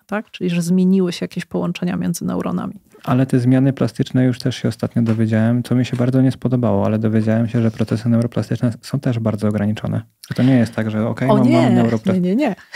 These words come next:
Speaker 1: <laughs> Neuro-, nasz mózg jest super plastyczny, tak? No, generalnie dzięki temu się uczymy. E, każde uczenie się to jest nowe połączenie albo zmiana si-, istniejące-, siły istniejącego połączenia między neuronami.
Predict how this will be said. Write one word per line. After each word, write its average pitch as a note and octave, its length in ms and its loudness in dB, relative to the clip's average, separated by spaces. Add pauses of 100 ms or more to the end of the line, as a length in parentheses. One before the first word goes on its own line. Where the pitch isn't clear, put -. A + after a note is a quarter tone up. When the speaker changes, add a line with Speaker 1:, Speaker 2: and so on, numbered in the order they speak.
(220)
Speaker 1:
<laughs> G#3+ 500 2
Neuro-, G3 300 0
nasz G3+ 280 0
mózg G#3+ 180 -2
jest - 160 -4
super - 340 0
plastyczny, - 680 -10
tak? B3 260 -6 (680)
No, G3+ 100 2 (180)
generalnie G#3+ 640 2
dzięki G#3 280 0
temu G3 200 0
się G#3+ 140 0
uczymy. F#3+ 420 -2 (760)
E, F3+ 300 -2
każde G#3+ 460 0
uczenie G3 480 -2
się A3 220 -2
to - 120 -8
jest F#3 200 -4
nowe G3 280 0
połączenie F#3+ 760 -2
albo F#3+ 320 0
zmiana F#3+ 640 2 (140)
si-, - 280 -6
istniejące-, F#3+ 640 -2
siły G3 340 0
istniejącego F#3 640 -4
połączenia - 560 -6
między - 300 -6
neuronami. - 540 -8